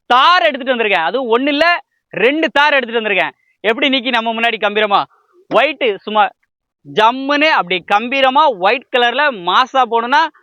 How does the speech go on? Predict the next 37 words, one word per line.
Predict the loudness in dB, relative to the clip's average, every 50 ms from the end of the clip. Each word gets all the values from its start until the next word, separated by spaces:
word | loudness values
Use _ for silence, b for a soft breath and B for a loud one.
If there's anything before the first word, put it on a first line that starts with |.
| b b _ -4
உங்களுக்கு | -2 -2 0 0 0
இது | 0 -2
இருக்கு. | -2 -2 -4 -6 -6 -2 -2
ரஃப் | -2 -2 0 _ 0
அண்ட் | 0 0 0
டஃப்பா | -4 -2 0 0 0
அடிக்கணும், | 0 -2 -4 -2 0 2 2 2 0 -4 -6
சும்மா | -2 0 0 0 0 -2 0 2
வேற | 2 4 4 2 2 2 2
லெவல்ல | 2 2 2 2 0 0 -2 -2 _ _ _ _ _ _
வைப் | -2 0 0 0 0 0 0 0
ஏத்தணும், | 0 0 0 0 0 0
எனக்கு | -2 -4 -6 -2 0
பிளாக் | 2 2 2 0 -2 -2 -2
ரொம்ப | 0 2 2 2 2 0
பிடிக்கும் | -2 -2 0 0 0
அப்படின்னா | 0 0 0 0 0 0 -2 _ _ _ _ _ _ -4
பிளாக் | 0 0 2 2 0 0 -2
ஒண்ணு | 0 0 0 -2
இருக்கு. | 0 0 -2 -2 -4 -6 _ _ -16 -10 -4 -2 -2
ரெண்டுமே | -2 -2 -2 -4 -2 0 2 2 2 2
லோக்கல் | 0 -2 -2 -2 -2 -2 -2
நம்பர் | 0 0 2 2 2
தான். | 2 0 -2 -4 -6
ஒண்ணு | -6 -6 -2 -2
பாத்தீங்கன்னா | -2 -2 0 -2 -4 -4 -4
ஸ்ரீவில்லிபுத்தூரும், | -8 -8 -4 -4 -4 -6 -6 -6 -4 -2 -2 -2 -2 -6 _ _ _ _ _ -6
இன்னொரு | -2 0 0 0 0 0
பாத்தீங்கன்னா | -2 -2 -2 -2 -2 -2 -2 -2 -6 _ _ _ _ _ -6
நம்ம | -4 -2 -2 -2 -2
திருநெல்வேலி | 0 0 0 2 2 2 2 2 2
ஆடியோல | 2 0 -2 -2 0 0
இருக்கு. | -2 -2 -4 -6 -4
ரெண்டுமே | -4 -4 -4 -2 0 0 0 0 -2
சிங்கிள் | -4 -4 0 0 0
ஓனர், | 2 2 2 0 0 -2 -8 -6 -4
ரெண்டுமே | -2 -2 -2 -2 0 2 2